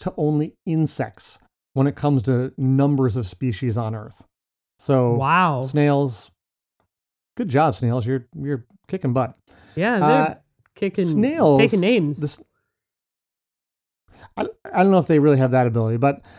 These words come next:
Speaker 1: uh, the snails
Speaker 2: <laughs>
Speaker 1: we're interested in today, uh, are found in the Indian Ocean, uh, as I said, and they're found about two thousand four hundred to two thousand nine hundred meters. That's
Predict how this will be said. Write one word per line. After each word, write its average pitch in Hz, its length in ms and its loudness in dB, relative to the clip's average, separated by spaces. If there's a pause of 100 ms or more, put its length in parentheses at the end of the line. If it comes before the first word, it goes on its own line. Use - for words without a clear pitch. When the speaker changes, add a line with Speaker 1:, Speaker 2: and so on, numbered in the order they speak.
(140)
Speaker 1:
uh, 165 280 4 (260)
the 185 140 -2
snails 226 400 2
Speaker 2:
<laughs> - 20 -2
Speaker 1:
we're 214 100 0
interested 165 320 -2
in 151 60 2
today, 120 480 -2 (440)
uh, 147 460 0 (140)
are 160 140 0
found 180 300 0
in 160 60 2
the 170 140 -2
Indian 170 360 0
Ocean, 139 500 -2
uh, 131 120 0
as 135 140 -4
I 156 80 2
said, 123 360 -4 (320)
and 151 340 0
they're 165 320 0
found 170 560 -4 (220)
about 147 760 -4 (100)
two 220 380 -4
thousand 180 520 -4
four 160 280 -6
hundred 143 480 -4
to 123 500 0 (400)
two 185 240 -2
thousand 139 520 0
nine 135 300 0
hundred 127 300 -2
meters. 127 840 -2 (760)
That's 131 260 -2